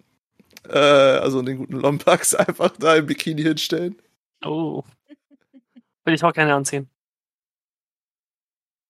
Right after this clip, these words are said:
Speaker 1: Ja, dann, dann, das, das, das geht einfach nicht, das ist zu viel.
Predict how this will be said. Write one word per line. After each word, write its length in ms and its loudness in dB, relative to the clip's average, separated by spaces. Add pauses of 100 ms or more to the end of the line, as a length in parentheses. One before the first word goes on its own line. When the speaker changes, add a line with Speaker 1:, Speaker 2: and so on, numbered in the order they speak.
(260)
Speaker 1:
Ja, 360 4 (120)
dann, 360 2
dann, 200 0
das, 180 -4
das, 180 -4
das 200 -2
geht 160 2
einfach 260 2
nicht, 140 -10
das 100 -10
ist 80 -6
zu 100 -8
viel. 340 -6